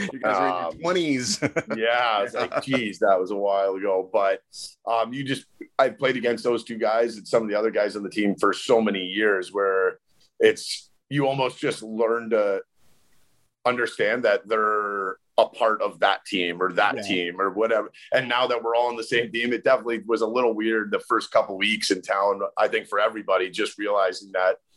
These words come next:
Speaker 2: you know, you're so used to seeing that guy on that team that
Speaker 1: Right.
Speaker 2: now everybody's on the same team. It was definitely a,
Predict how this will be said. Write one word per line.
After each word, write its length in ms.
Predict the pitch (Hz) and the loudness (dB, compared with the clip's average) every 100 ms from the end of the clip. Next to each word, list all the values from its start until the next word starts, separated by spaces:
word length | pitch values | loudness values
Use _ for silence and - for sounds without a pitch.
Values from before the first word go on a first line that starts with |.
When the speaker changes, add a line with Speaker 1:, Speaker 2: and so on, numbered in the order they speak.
| - - - - | -2 -2 -2 -2
Speaker 2:
you 80 | |
know, 100 | 117 | 0
you're 140 | 101 101 | 2 0
so 260 | - 127 | 0 2
used 260 | 113 110 107 | 2 0 -4
to 60 | 107 | -6
seeing 300 | - 110 107 | -2 0 0
that 180 | 104 101 | 0 0
guy 260 | 98 104 | 0 2
on 140 | 98 92 | 0 0
that 220 | 98 - | -2 -2
team 280 | - 101 110 | -4 -4 0
that 140 | - | 0
Speaker 1:
Right. 100 | 139 | 2
Speaker 2:
now 160 | 104 110 | 2 0
everybody's 340 | 107 110 107 | 0 -4 0
on 120 | 110 101 | 0 0
the 60 | |
same 320 | - 107 101 | 0 0 0
team. 280 | - 98 113 | -2 -4 0
It 40 | 113 | 0
was 140 | 113 | 0
definitely 460 | 123 113 117 113 | 0 0 0 -2
a, 80 | 98 | 0